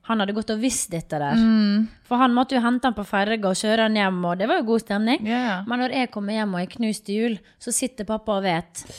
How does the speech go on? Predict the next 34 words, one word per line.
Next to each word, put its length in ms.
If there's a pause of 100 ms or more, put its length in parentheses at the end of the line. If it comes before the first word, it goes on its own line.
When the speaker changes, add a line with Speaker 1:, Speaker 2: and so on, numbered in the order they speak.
(440)
Speaker 1:
«Oi, 240
han 260
kommer 260
andre 220
Speaker 2:
Mm. 80
Speaker 1:
jula, 140
skal 160
vi 60
si 200
det 120
til 180
henne 100
eller 140
Speaker 2:
Ja. 200
Speaker 1:
ikke?» 160 (920)
Så 140
det 120
var 100
jo 80
også 180
en 80
greie. 300 (220)
<clears throat> 20 (120)
Men 140
i 40
hvert 160
fall, 260 (600)
takk 200
for 180
oss, 380
eh, 300
pakka 320
koffertene, 600
dro, 260